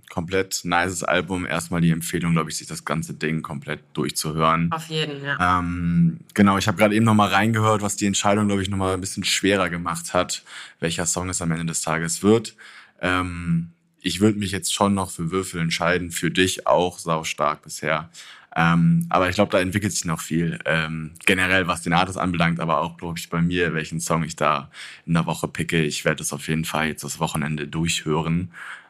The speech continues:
Speaker 1: Ähm, ja, zu ihm kurz, einfach nice. Also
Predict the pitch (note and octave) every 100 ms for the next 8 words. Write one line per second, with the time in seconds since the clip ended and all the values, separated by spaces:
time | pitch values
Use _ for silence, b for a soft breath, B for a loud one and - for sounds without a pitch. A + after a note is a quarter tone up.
0 | - D#2 D#2 D#2 C#2+ - - C2+ - _
1 | - - G2+ G#2+ G2+ G#2 G2+ - - -
2 | _ _ _ _ - D#2 D2+ C#2+ D2 D#2
3 | D#2 D#2+ - D2+ D2+ D2+